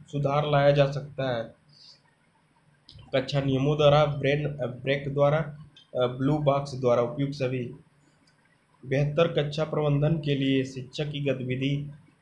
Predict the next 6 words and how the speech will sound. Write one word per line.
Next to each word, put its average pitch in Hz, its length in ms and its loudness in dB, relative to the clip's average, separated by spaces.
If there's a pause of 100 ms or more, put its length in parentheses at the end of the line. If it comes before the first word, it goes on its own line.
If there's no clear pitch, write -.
पहचानी, 139 520 2
अ, 131 380 -2
पहन-, 143 400 0
अ, 127 260 -4 (480)
अपनानी 139 440 -2
चाहिए। 127 460 -4